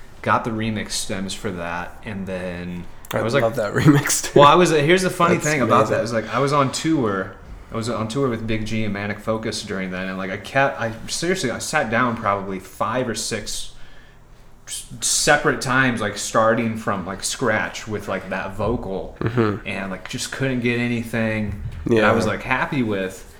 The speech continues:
Speaker 1: And, like, that happens to me, like, a lot. It's, like, where I just, I'll start trying something and it, like, doesn't work, and then I'll just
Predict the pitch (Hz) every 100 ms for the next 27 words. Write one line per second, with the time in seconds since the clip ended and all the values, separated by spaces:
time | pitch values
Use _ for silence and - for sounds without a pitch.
0 | - 107 104 104 104 110 110 123 147 139
1 | 110 117 107 104 90 85 85 101 101 98
2 | 92 90 104 95 90 92 92 - - -
3 | - - - - - - - - - -
4 | - 110 - 120 120 - 113 107 101 110
5 | 104 107 98 92 98 92 101 101 98 95
6 | 95 95 92 90 95 - -